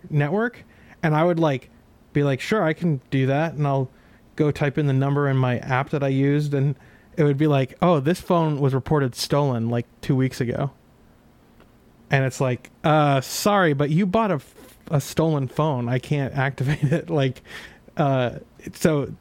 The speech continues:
that kind of stuff, ex-, like, it, there is infrastructure in place to prevent that kind of stuff. However, at the same time,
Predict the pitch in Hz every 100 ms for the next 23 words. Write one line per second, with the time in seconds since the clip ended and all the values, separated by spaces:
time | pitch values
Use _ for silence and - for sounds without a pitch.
0 | _ 160 156 214 262 226 - 196 - 156
1 | 127 135 131 - 139 - - 170 101 151
2 | 147 _ 202 196 240 214 202 165 170 151
3 | 143 135 - 139 - - - - - _
4 | - 151 156 131 147 139 151 135 139 143
5 | 143 127 120 - 123 117 - - - -
6 | - 143 147 143 135 127 - - - -
7 | _ 156 - 127 151 131 139 139 127 120